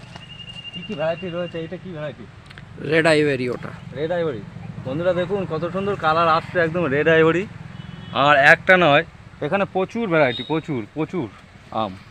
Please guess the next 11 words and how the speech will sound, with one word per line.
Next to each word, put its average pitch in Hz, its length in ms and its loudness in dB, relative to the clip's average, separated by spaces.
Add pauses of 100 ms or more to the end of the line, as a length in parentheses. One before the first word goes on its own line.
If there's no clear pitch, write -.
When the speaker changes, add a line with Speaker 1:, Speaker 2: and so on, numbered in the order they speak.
(400)
Speaker 1:
দেখুন 160 240 -2
নিচের 170 400 -2
দিক 175 200 -4
থেকে 196 140 -4
দেখলে 180 640 0 (380)
দেখতে 160 240 -2
পাবেন 190 200 2 (100)
প্রচুর 220 540 -2
পরিমাণে 196 320 0
ধরে 139 220 2
আছে। 101 200 -4